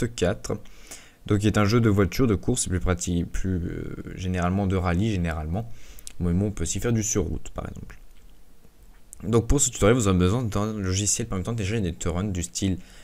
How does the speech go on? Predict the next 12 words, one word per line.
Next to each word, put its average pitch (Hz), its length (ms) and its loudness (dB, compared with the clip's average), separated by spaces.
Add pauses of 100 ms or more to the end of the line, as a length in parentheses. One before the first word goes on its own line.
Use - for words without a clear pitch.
(140)
VusTorrent 92 680 -2 (140)
ou, 117 180 2 (600)
euh, 78 280 -4
BitTorrent, 85 680 -4
par 78 140 0
exemple. 87 440 -4
Ma 92 140 0
part, 107 140 2
j'utilise 95 360 0
les 90 220 0
deux 95 240 -2
encore. 90 420 -6